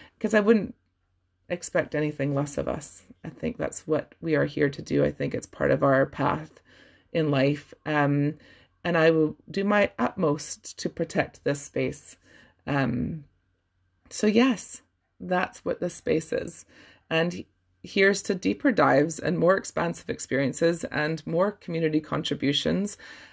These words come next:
Um, I have a feeling there's gonna be, things are gonna be more expansive and deeper,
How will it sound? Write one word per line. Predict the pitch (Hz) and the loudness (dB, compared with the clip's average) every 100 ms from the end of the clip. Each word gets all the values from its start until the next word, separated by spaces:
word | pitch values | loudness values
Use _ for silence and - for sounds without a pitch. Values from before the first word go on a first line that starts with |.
| _ | _
Um, | 165 160 160 160 - _ _ _ _ - | -4 -2 0 -2 -6 _ _ _ _ -6
I | 175 165 | -2 0
have | 180 175 | 2 2
a | 170 | 0
feeling | 185 170 170 165 160 - - | 4 4 6 2 -2 -8 -4
there's | 165 165 | -2 0
gonna | 165 165 | -2 -2
be, | 165 160 160 156 160 _ _ _ _ _ _ _ | -2 0 2 0 -2 _ _ _ _ _ _ _
things | - 175 165 160 | -2 0 2 2
are | 156 | 4
gonna | 160 151 | 2 0
be | 160 156 156 156 160 - | 2 2 4 2 -4 -6
more | 175 160 | -2 -2
expansive | - - 180 - - 170 151 156 | -4 -4 -2 0 2 4 4 2
and | 160 147 | -2 -4
deeper, | 170 156 151 147 151 | -6 -2 2 2 0